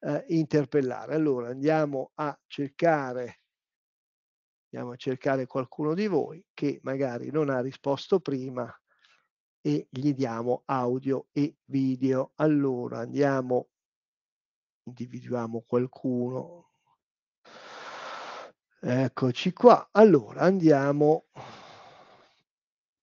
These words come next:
andiamo da Giacomo,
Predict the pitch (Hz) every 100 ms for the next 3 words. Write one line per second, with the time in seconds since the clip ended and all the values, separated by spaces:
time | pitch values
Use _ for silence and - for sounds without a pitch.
0 | _ _ _ _ _ _ _ _ _ _
1 | _ _ _ _ _ _ _ _ _ _
2 | _ _ _ _ _ _ _ _ _ -
3 | 160 165 165 135 131 120 101 - 110